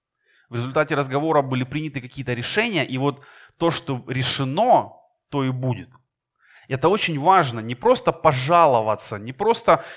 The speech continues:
прийти и высказать кому-то, как вас он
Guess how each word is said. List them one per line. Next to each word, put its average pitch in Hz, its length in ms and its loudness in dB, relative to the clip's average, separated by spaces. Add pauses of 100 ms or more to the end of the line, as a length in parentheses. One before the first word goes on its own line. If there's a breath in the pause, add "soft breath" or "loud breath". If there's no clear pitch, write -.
(120)
прийти 170 340 -4
и 165 140 -6
высказать 139 680 -4
кому-то, 147 380 -4
как 160 320 -2
вас 147 400 0 (280 loud breath)
он 147 360 2